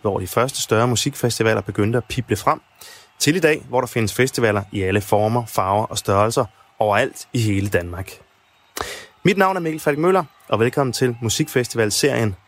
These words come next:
Hvad så, er I der? Jeg er selv kæmpe festivalfan. I mere end femogtyve år har jeg hver sommer været fast gæst på et hav af danske festivaler, ligesom jeg som musikjournalist har rejst verden rundt for at besøge spændende festivaler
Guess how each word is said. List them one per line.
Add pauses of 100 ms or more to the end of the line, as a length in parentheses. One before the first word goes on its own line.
Hvad
så, (280)
er
I
der? (1040)
Jeg
er
selv (140)
kæmpe (160)
festivalfan. (400)
I
mere
end
femogtyve
år
har
jeg
hver
sommer
været
fast
gæst
på
et
hav (100)
af
danske
festivaler, (400)
ligesom
jeg
som
musikjournalist
har
rejst
verden
rundt
for
at
besøge
spændende
festivaler